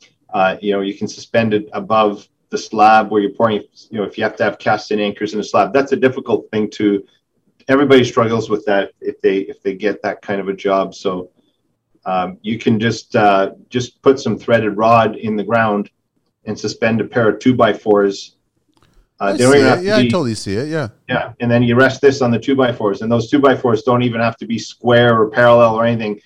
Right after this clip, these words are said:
Speaker 1: You just gotta get 'em somewhere in the vicinity. The, the adjustability of this thing, uh, allows you to get those anchor bolts exactly where they need to go, regardless of what the, uh, the support structure geometry looks like. So, um,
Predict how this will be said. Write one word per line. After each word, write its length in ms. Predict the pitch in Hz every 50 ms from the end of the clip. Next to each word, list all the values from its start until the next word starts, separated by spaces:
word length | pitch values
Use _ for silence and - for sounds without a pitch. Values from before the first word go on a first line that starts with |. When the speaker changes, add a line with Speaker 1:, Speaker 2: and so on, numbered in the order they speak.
| _ _ _ _ -
Speaker 1:
You 100 | 120 113
just 160 | 123 120 -
gotta 200 | 127 120 113 110
get 140 | 123 127 123
'em 120 | 120 113
somewhere 340 | - - 131 127 127 127 123
in 80 | 117
the 80 | 113 107
vicinity. 800 | 101 107 104 - - 143 139 135 131 120 110 107 107 104 98 - _ _ _ _ _ _ _ _ -
The, 120 | 120 120
the 200 | 113 120 131 127
adjustability 1000 | 127 123 120 127 147 156 160 - - 135 117 107 131 143 156 160 143 123 113 104
of 80 | 101
this 240 | 101 107 107 - -
thing, 400 | - - 113 110 107 107 107 107 -
uh, 140 | 117 113 117 -
allows 460 | 120 117 113 117 120 120 123 123 -
you 80 | 127 110
to 100 | 110 107
get 280 | 90 117 113 117 - -
those 300 | 120 117 110 107 107 110
anchor 280 | 107 110 113 120 - 120
bolts 280 | 110 113 107 107 -
exactly 500 | 107 101 - - 113 120 123 120 - 131
where 140 | 117 113 110
they 100 | 107 107
need 200 | 104 107 104 104 -
to 80 | -
go, 120 | - 107 104
regardless 720 | 95 101 98 - - - 110 95 101 - 110 107 - -
of 160 | - - -
what 300 | 98 101 101 - - _
the, 120 | - - - - _ _ -
uh, 120 | - 113
the 160 | 104 - 104 98
support 440 | - 107 - - - 104 101 101
structure 640 | - - - 101 101 - - - 107 101 98 95 -
geometry 540 | - - 101 92 95 95 90 - - 95 90
looks 240 | 92 87 - - -
like. 120 | - - _
So, 320 | - - 98 90 90 87 - - _ _ - - - _ _ _ -
um, 400 | 101 95 92 90 90 90 87 -